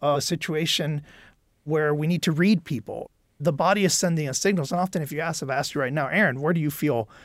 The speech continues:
when you're really angry, where do you feel it?" And I asked you to point to it, where would you point?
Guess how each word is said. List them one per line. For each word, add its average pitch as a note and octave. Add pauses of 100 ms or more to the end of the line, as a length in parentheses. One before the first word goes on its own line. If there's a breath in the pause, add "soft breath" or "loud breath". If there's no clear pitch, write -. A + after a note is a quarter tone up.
(160 loud breath)
when D3
you're F#3
really D3+ (220)
angry, D3
where D3+
do D3+
you A2
feel G3
it?" - (320)
And C3+
I -
asked C#3+
you A#2+
to -
point F3
to -
it, -
where C#3+
would B2+
you G#2+
point? D3